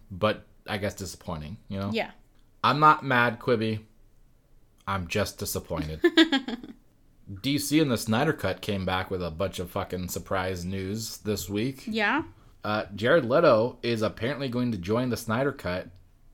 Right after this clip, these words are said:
Speaker 1: as the Joker.
Speaker 2: Ooh, interesting.
Speaker 1: He will be shooting additional footage for the film, which he was not actually going to be in originally.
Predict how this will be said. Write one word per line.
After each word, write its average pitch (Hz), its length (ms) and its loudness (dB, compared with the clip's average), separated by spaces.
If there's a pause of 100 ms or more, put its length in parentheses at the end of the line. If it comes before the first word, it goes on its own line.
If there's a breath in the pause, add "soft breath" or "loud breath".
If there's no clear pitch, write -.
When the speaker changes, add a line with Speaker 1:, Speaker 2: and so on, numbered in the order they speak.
(260)
Speaker 1:
as 104 400 -2 (240)
the 101 120 -6
Joker. 110 560 -4 (560)
Speaker 2:
Ooh, 254 720 -2 (320)
interesting. 247 640 -6 (240)
Speaker 1:
He 135 160 0
will 147 100 4
be 131 120 -2
shooting 151 360 2
additional 127 460 0
footage 117 380 2
for 101 240 -2
the 139 100 0
film, 101 460 0 (160)
which 135 260 0
he 143 100 0
was 127 140 2
not 127 280 2
actually 120 640 -4
going 104 220 0
to 101 60 -4
be 123 140 -2
in 110 100 0
originally. 76 440 -10